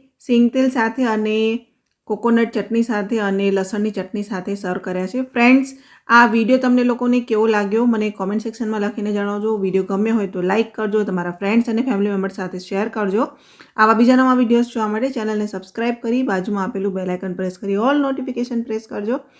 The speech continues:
આ વીડિયો જો તમે મારા Facebook પેજ પર જોઈ રહ્યા છો તો મારા Facebook પેજને ફોલો કરી બાજુમાં આપેલું બેલ આઇકન પ્રેસ કરી all નોટિફિકેશન પ્રેસ કરજો. ફરીથી મળીશું એક નવી રેસિપી સાથે. ત્યાં સુધી તમને બધાને મારા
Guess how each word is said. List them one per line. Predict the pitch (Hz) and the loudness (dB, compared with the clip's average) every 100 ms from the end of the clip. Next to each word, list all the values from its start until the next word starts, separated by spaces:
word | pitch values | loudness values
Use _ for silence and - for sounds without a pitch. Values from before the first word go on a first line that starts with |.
| _ - - | _ -16 4
આ | 254 269 | 6 6
વીડિયો | 269 254 269 | 4 0 -2
જો | 269 | -4
તમે | 254 240 | -4 -2
મારા | 233 214 214 220 | -2 -4 -4 -6
Facebook | 208 214 202 | -6 -8 -2
પેજ | 196 196 | -2 -2
પર | 196 | -4
જોઈ | 185 185 | 0 0
રહ્યા | 185 185 | 2 -2
છો | 185 220 | -4 -6
તો | 208 | -4
મારા | 190 185 226 | -4 -2 0
Facebook | 233 269 262 | 0 -2 -2
પેજને | 254 247 240 247 | 2 2 4 2
ફોલો | 254 214 214 | 2 0 -2
કરી | 220 220 226 | -2 0 0
બાજુમાં | 202 185 202 196 | 0 -2 -2 -4
આપેલું | - 196 208 | -4 -2 -2
બેલ | 196 175 | -2 -2
આઇકન | 170 233 | -2 -4
પ્રેસ | - 190 - | -4 -8 -6
કરી | 214 285 - _ _ _ _ - | -4 -4 -6 _ _ _ _ 0
all | 226 214 | 2 2
નોટિફિકેશન | 190 185 - 185 208 185 | 0 -4 -6 -10 -10 -10
પ્રેસ | 190 185 | -10 -12
કરજો. | 208 202 208 202 - _ _ - | -10 -8 -8 -8 -12 _ _ 2
ફરીથી | 262 269 | 4 4
મળીશું | 269 277 277 277 | 4 2 2 0
એક | 262 262 | 0 -2
નવી | 185 190 | 0 0
રેસિપી | 196 196 247 | -2 -4 -6
સાથે. | 262 247 247 262 | -4 -2 -2 -2
ત્યાં | 254 202 | -2 -4
સુધી | 233 214 226 | -6 -6 -6
તમને | 196 190 | -6 -8
બધાને | 185 180 180 208 214 | -6 -8 -6 -6 -6
મારા | 202 185 240 | -4 -4 -6